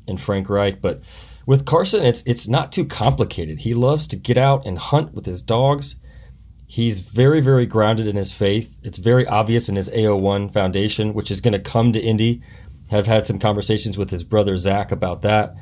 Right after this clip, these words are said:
And, and really a fiery competitor who had to climb in both situations. As a high schooler,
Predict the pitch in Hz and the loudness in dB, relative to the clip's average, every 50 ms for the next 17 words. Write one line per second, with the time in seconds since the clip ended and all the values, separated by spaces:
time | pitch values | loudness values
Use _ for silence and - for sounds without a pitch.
0 | - - - - - - - - 104 104 104 104 101 101 101 98 98 - - - | -18 -18 -18 -18 -18 -16 -6 -2 0 2 2 2 2 0 -2 -4 -6 -8 -6 -2
1 | 110 113 110 98 98 104 113 127 170 220 247 180 - - - - 104 101 98 - | 0 0 0 0 0 2 4 4 4 4 0 -2 -6 -4 -2 -2 0 0 -2 -4
2 | - - - - - - 107 120 143 156 156 147 143 135 - 127 117 - - - | -10 -14 -14 -8 -4 -2 0 2 2 2 2 2 0 -2 -2 -2 -4 -4 -2 0
3 | 110 117 120 113 104 101 95 101 110 101 92 101 107 104 110 104 - - - - | 0 2 2 2 0 0 -2 -2 -4 -4 -2 -2 -2 -2 -2 -6 -6 -6 -4 -2
4 | 101 101 113 120 120 113 107 104 104 95 95 101 98 110 120 117 - - - 98 | -2 0 2 2 2 2 0 0 -2 -2 0 0 2 2 0 -2 -4 -6 -8 -6
5 | - 117 90 90 92 101 - - 85 78 82 85 80 - - 110 127 135 139 - | -4 -4 -4 -2 -2 -4 -4 -6 -8 -8 -6 -8 -6 -2 0 2 2 2 2 0
6 | 139 123 110 104 98 95 95 | 0 2 2 2 2 0 -2